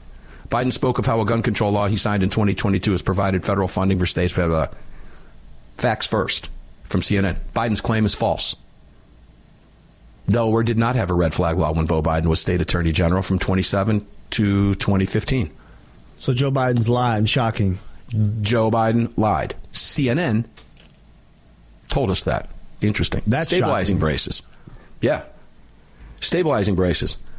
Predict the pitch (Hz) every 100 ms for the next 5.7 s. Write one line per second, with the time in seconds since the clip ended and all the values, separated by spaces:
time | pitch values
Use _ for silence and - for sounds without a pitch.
0 | - - 131 - 175 180 - 147 131 -
1 | - 117 135 135 131 - 135 143 127 113
2 | 151 208 208 165 113 98 90 120 - -
3 | 170 - - 139 151 151 151 160 160 -
4 | 170 160 156 - 170 165 127 156 160 175
5 | 156 214 202 208 254 247 -